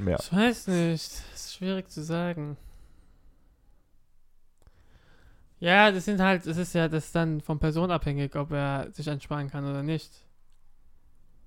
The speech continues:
Speaker 2: Und die Frage ist, ob eine Person, das ist ja geben und nehmen. Irgendwie. Wenn du, nee, das ist dann wieder falsch.
Speaker 1: <laughs>
Speaker 2: Warte, guck mal, wenn du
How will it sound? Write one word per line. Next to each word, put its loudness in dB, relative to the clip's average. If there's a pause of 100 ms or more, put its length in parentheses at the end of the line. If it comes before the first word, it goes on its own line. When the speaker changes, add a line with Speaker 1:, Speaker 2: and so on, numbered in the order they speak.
(160)
Speaker 2:
Und -2
die -2
Frage 0
ist, -6
ob -6
eine -6
Person, -6 (640)
das -2
ist 0
ja 4
geben 2
und -2
nehmen. -2 (1160)
Irgendwie. -6 (840)
Wenn 0
du, 6 (580)
nee, -6
das -6
ist -16
dann -8
wieder -8
falsch. -16 (160)
Speaker 1:
<laughs> - (320)
Speaker 2:
Warte, 10
guck -2
mal, 0
wenn -4
du 0